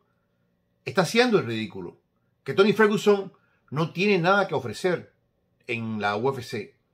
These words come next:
Y piensa que McGregor es un payaso que sigue haciendo el ridículo y que no tiene nada que ofrecer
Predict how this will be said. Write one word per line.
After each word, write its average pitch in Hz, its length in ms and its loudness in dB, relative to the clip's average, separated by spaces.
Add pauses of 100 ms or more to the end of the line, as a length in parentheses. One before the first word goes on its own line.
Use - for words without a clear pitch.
(400)
Y 147 120 -4
piensa 220 460 0
que 175 440 0
McGregor 185 760 2 (920)
es - 300 -2
un 247 180 -2
payaso 156 560 2 (300)
que 107 120 -12
sigue 220 300 2
haciendo 165 300 2
el 143 60 0
ridículo 135 520 -4 (520)
y 107 80 -16
que 120 120 -4
no 123 80 -4
tiene 123 180 0
nada 175 300 4
que 151 60 -6
ofrecer 127 520 -6